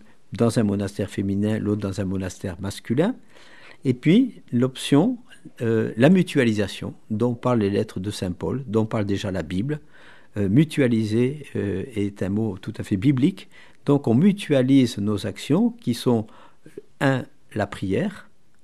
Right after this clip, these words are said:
Nous avons le même office. On a, on a, on a des, des deux offices,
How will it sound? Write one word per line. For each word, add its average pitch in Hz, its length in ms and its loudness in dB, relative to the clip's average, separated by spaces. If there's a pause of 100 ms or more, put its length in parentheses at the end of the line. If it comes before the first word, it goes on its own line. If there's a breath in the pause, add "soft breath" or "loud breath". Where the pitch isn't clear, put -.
(160)
Nous 101 120 0
avons 101 220 -2
le 98 100 -2
même 143 220 0
office. - 580 -4
On 107 140 -6
a, 92 100 -6 (500 soft breath)
on 104 100 0
a, 98 320 -6 (320 soft breath)
on 117 200 -6
a 95 340 -6 (240)
des, 101 280 0
des 98 220 -2
deux 127 240 6
offices, 127 580 2